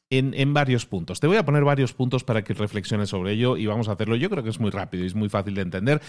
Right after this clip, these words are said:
pero te puede dar una muy buena guía. El primer punto que yo haría es entender qué es lo que ellos necesitan realmente.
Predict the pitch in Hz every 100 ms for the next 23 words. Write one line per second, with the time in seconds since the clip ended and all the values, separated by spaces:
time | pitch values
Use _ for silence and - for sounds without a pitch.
0 | - - 135 131 127 156 139 123 113 107
1 | 117 117 90 87 69 - - - 151 156
2 | 180 240 285 190 180 143 113 107 101 110
3 | 117 117 143 - - _ - 139 120 117
4 | 107 104 117 - 110 104 131 120 92 87
5 | 101 107 104 95 82 - 160 120 90 85
6 | 92 92 90 85 82 82